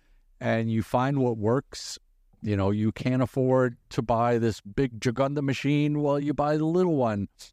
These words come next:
Or, even better yet, you make something,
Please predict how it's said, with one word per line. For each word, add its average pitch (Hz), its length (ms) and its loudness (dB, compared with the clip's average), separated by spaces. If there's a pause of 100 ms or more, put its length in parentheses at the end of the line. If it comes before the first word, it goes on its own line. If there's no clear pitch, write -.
(120)
Or, 147 440 0 (260)
even 123 220 -2
better 147 180 2
yet, 160 340 2
you 135 220 -2
make 139 420 -2
something, 151 640 -2